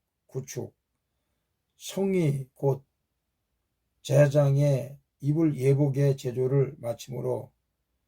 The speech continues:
성막 구축, 곧 성막의 역사가 완성되었습니다. 사십 장,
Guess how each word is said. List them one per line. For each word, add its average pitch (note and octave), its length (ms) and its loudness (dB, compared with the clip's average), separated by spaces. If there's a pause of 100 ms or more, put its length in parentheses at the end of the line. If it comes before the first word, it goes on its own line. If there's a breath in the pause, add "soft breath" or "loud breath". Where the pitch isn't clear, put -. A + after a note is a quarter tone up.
(460)
성막 F3+ 580 -2
구축, C#3 460 -2 (480)
곧 C3+ 140 0
성막의 F3 580 2
역사가 C3+ 640 0 (480)
완성되었습니다. A2+ 1120 -4 (1500)
사십 D3 460 0
장, A2+ 360 -4